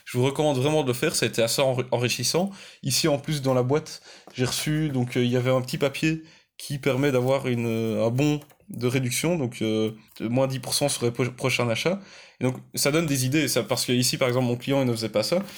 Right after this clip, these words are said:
ça donne des idées et, et se dire, voilà, euh, maintenant, quand, euh, mon client va envoyer des colis, il pourrait lui aussi mettre un petit coupon de réduction dedans. C'est bête, je,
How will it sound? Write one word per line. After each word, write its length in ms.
ça 100
donne 160
des 200
idées 120
et, 460
et 60
se 80
dire, 240
voilà, 220
euh, 180
maintenant, 400
quand, 380
euh, 140
mon 140
client 260
va 100
envoyer 540
des 160
colis, 300
il 100
pourrait 240
lui 120
aussi 240
mettre 220
un 40
petit 180
coupon 300
de 60
réduction 380
dedans. 300
C'est 180
bête, 220
je, 100